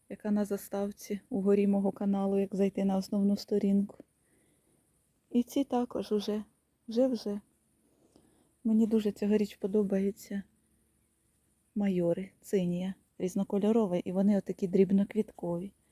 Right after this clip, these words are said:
Так і було написано на пакунку з насінням. Ось, вчора розквітла вранці, учора, сьогодні вже вона.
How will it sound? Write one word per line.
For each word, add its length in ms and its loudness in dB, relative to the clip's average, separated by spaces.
Так 320 -8
і 100 -4
було 280 2
написано 540 -4
на 120 -4
пакунку 520 -6
з 80 -6
насінням. 680 -6
Ось, 360 -4
вчора 320 2
розквітла 560 0
вранці, 580 0
учора, 600 0
сьогодні 480 2
вже 240 -2
вона. 320 -4